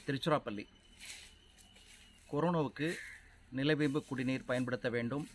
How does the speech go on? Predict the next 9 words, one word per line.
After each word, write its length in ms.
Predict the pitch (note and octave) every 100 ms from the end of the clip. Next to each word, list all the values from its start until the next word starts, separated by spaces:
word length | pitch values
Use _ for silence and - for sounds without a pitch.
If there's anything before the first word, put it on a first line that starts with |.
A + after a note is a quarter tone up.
| - - -
கபசுர 480 | B2+ C3+ D#3 D#3 D3
குடிநீர் 320 | C#3 B2+ B2+ -
சூரணம் 280 | A#2+ A#2+
பயன்படுத்த 440 | B2 A#2+ A#2 A#2 A#2+
வேண்டும் 260 | A2+ A2
என்பது 260 | A#2 A#2 D#3+
அனைவரும் 400 | C3 C3+ C3+ C3+
அறிந்தது 420 | A2 B2+ A#2+ A2
தான். 240 | G#2 B2